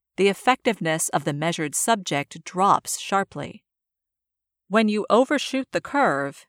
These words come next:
you're Goliath, flailing despite all your power. The peak of the curve is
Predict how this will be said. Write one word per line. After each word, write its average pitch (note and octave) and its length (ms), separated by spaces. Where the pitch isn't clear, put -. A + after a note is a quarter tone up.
you're A3 320
Goliath, G3+ 840
flailing A3 720
despite F#3+ 500
all G3 220
your A3 180
power. F3 520
The F3+ 160
peak D#4 320
of G3+ 140
the D#3+ 100
curve C#3 560
is F3+ 140